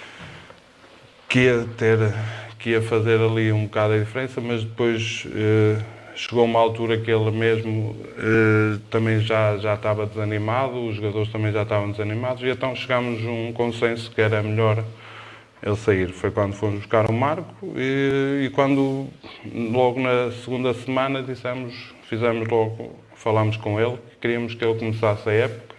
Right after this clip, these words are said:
e, e pronto, e, tá, e vai ficar até ao fim, e... Se eu continuar, ou se eu continuasse,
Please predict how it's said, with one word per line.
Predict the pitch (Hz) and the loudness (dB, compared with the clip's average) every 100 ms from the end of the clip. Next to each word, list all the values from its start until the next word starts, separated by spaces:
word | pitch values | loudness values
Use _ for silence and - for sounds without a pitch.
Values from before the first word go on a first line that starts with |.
| - - - _ _ _ _ - | -20 -20 -20 _ _ _ _ -6
e, | 95 - 101 | -4 -4 -6
e | |
pronto, | - 87 87 - | -6 -8 -8 -8
e, | 92 | -8
tá, | 85 92 90 92 | -4 -2 -2 -4
e | 95 | -4
vai | 95 95 | -4 -6
ficar | 90 98 95 | -4 -6 -4
até | 95 98 | -4 -2
ao | 95 | -2
fim, | 92 95 110 113 113 | -4 -8 -8 -8 -10
e... | 98 92 90 87 82 - - - - - - - - - | -8 -6 -6 -8 -12 -14 -20 -20 -20 -20 -20 -20 -20 -12
Se | - | 0
eu | 104 | 2
continuar, | 104 113 110 110 117 123 147 170 - - - | 4 2 4 2 4 2 0 -4 -10 -14 -14
ou | 92 | -12
se | 92 | -8
eu | 104 | -8
continuasse, | 104 104 113 107 110 127 113 - | -6 -6 -4 -2 -2 -2 -6 -12